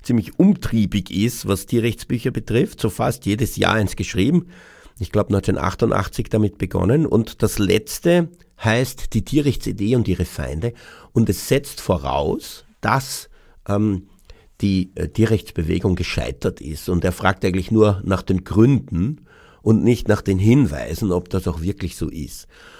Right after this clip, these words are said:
Und deswegen möchte ich diese Frage erörtern, ob das denn überhaupt zutrifft, weil es also meiner Meinung nicht entspricht und natürlich auch ein bisschen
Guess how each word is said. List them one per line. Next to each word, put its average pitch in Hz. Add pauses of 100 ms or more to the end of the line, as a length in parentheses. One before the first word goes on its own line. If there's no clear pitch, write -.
(320)
Und 113
deswegen 180
möchte 127
ich 113
diese 107 (340)
Frage 73
erörtern, 80
ob 101
das -
denn 101
überhaupt 95
zutrifft, -
weil 92
es -
also 87
meiner 80
Meinung 90
nicht 135
entspricht - (360)
und 131
natürlich 131
auch -
ein 92 (320)
bisschen 113